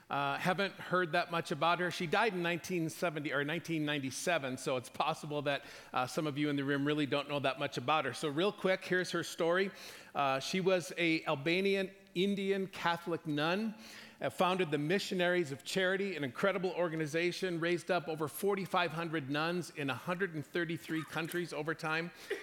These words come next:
And her order focuses almost exclusively on caring for those that are dying, especially dying of H I V, aids, leprosy, tuberculosis. They run,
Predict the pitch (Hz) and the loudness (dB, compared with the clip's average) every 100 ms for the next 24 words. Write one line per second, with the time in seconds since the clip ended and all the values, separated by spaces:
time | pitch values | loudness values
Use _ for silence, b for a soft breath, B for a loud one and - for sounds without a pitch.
0 | B B - 185 160 180 - 226 254 175 | B B 0 2 2 0 2 4 4 6
1 | 165 175 - 202 196 190 - 180 175 151 | 4 2 2 2 2 -4 0 2 2 -2
2 | - 175 196 208 - 165 - - 240 254 | -2 0 0 -2 -4 -4 -6 -4 0 0
3 | - 151 131 131 139 156 151 - 190 180 | 0 0 0 -2 0 -2 -2 -2 0 0
4 | - 165 151 156 147 151 139 123 127 123 | 0 -2 0 0 -2 -4 -2 0 0 0
5 | 104 - - B B B B B - 165 | -2 -10 -20 B B B B B -4 -2
6 | 139 151 139 143 143 135 143 143 131 123 | 0 0 2 2 2 0 0 2 0 0
7 | 127 156 170 165 - 151 156 - 156 147 | -2 0 2 0 0 -2 -2 -6 -4 -4
8 | 123 131 127 135 147 151 160 143 147 139 | -4 -6 -6 -4 -2 -2 -4 -4 -2 0
9 | 139 131 | 0 -2